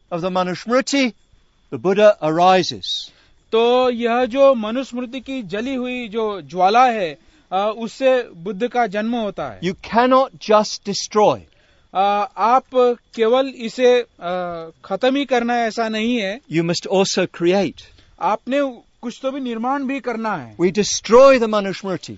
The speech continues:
Speaker 2: हमने मनुस्मृति का खात्मा किया।
Speaker 1: The Manusmriti which puts one man, one woman like that.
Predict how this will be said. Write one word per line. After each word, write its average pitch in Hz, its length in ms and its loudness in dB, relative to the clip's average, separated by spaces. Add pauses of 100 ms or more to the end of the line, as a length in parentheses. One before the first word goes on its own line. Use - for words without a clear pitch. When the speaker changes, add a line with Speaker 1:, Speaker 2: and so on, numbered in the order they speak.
(240)
Speaker 2:
हमने 254 420 -4
मनुस्मृति 240 640 -8
का 240 200 -4
खात्मा 220 480 -4
किया। 247 380 -4 (200)
Speaker 1:
The 180 160 0
Manusmriti 214 680 0
which 185 300 -4 (120)
puts 202 260 -4 (260)
one 196 320 4
man, 196 280 0
one 190 280 4
woman 196 300 2 (1400)
like 156 160 -2
that. 127 180 -6